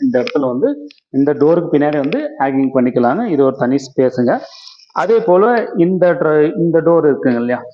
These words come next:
இந்த இடத்துல வந்து நம்ம துணி இன்சர்ட் பண்ணிக்கிட்டு கீழே வந்து ஸ்லைடிங் டைப் மாதிரி கொடுத்துருக்கோம். இந்த பக்கம் ஓப்பன் டோர் வச்சா வந்து இந்த பக்கம் டோர் வரனால யூஸ் பண்ண முடியாதுன்ட்டு நாம வந்து இதுல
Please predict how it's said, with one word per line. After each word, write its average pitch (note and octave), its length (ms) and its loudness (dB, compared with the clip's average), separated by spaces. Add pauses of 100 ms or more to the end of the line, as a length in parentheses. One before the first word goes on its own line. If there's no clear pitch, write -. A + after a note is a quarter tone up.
(280)
இந்த F3 200 -4
இடத்துல F3+ 360 2
வந்து F#3 140 0
நம்ம E3 220 2
துணி D#3+ 280 4
இன்சர்ட் D3+ 340 0
பண்ணிக்கிட்டு C#3 400 -2
கீழே B3+ 300 4
வந்து G3 220 2
ஸ்லைடிங் E3+ 500 0
டைப் C3+ 240 0
மாதிரி C3+ 160 2
கொடுத்துருக்கோம். B2 460 -2 (340)
இந்த E3 160 2
பக்கம் G#3+ 320 2
ஓப்பன் G3 300 0
டோர் F3 180 4
வச்சா C#3 300 0
வந்து D3 220 0
இந்த E3 200 -2
பக்கம் E3 320 -2
டோர் G3 240 4
வரனால D#3 400 0
யூஸ் E3+ 220 -2
பண்ண C#3+ 160 -2
முடியாதுன்ட்டு A#2+ 580 -2 (160)
நாம D3 280 0
வந்து D#3 240 0
இதுல D3+ 240 2